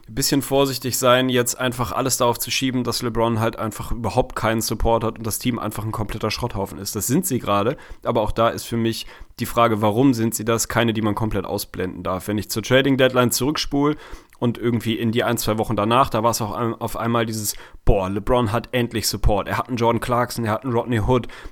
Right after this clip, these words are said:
er hat einen Larry Nance Junior, er hat, ja, einen George Hill, der jetzt irgendwie gerade, gerade verletzt ist, aber da wurde dieses Roster ja beschrieben als eines, was zumindest ein paar Qualitätsjungs dazu bekommen hat. Das sind sie aktuell nicht,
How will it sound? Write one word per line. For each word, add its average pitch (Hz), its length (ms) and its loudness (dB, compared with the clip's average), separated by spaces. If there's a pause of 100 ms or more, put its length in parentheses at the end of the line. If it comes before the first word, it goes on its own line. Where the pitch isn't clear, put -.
er 113 120 -2
hat 113 120 -4
einen 117 80 0
Larry 117 220 4
Nance 113 280 2
Junior, 123 420 4
er 101 140 0
hat, 110 260 -6
ja, 104 200 2
einen 110 240 -2
George 107 300 0
Hill, 143 140 4
der 131 120 4
jetzt 123 180 2
irgendwie 127 240 0
gerade, 120 400 6 (340)
gerade 120 200 4
verletzt 117 460 0
ist, - 220 -4
aber 113 200 0
da 110 220 2
wurde 131 200 4
dieses 110 340 -4
Roster 117 300 2
ja 110 120 4
beschrieben 120 400 0
als 101 220 -4
eines, 107 360 -2
was 110 220 -2 (520)
zumindest 117 520 2
ein 107 60 0
paar 110 180 6
Qualitätsjungs 104 680 -2
dazu 104 280 -6
bekommen 101 320 -2
hat. 95 100 -4
Das 101 120 -4
sind 165 180 2
sie 117 140 0
aktuell 101 400 -4
nicht, 110 260 -2